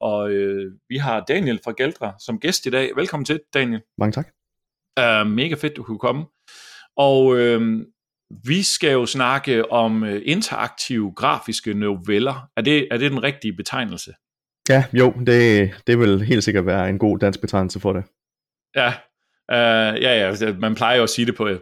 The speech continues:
Speaker 1: på engelsk, kan man sige, ikke? Så,
Speaker 2: <laughs> Ja,
Speaker 1: så
Speaker 2: det er
Speaker 1: det
Speaker 2: jo, det er jo, det er jo lige det. <laughs>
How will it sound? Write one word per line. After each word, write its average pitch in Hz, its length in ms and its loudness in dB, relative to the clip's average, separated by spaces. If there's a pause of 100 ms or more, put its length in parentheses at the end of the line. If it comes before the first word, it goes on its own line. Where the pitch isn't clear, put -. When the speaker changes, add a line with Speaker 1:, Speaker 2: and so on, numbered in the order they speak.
Speaker 1:
på 107 80 -4
engelsk, 98 380 -4
kan 87 120 -10
man 80 100 -10
sige, 90 240 -6
ikke? 92 160 -8
Så, - 180 0
Speaker 2:
<laughs> - 40 2
Ja, 104 220 4
Speaker 1:
så 107 80 0
Speaker 2:
det 104 80 4
er 95 60 2
Speaker 1:
det - 20 2
Speaker 2:
jo, 139 60 0
det - 60 0
er 107 40 6
jo, 98 160 6
det 95 60 0
er 110 40 4
jo 101 60 4
lige 104 120 4
det. 98 180 2 (260)
<laughs> 143 80 0